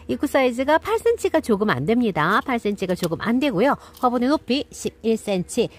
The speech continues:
이 호 롱 원형 화분 풀분은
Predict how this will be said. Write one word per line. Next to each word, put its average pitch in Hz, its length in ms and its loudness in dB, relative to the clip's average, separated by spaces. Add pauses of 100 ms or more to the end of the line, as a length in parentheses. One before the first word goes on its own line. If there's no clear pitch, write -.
(160)
이 339 200 2
호 240 440 -2
롱 269 460 2
원형 202 760 -2
화분 214 380 -4
풀분은 269 560 -2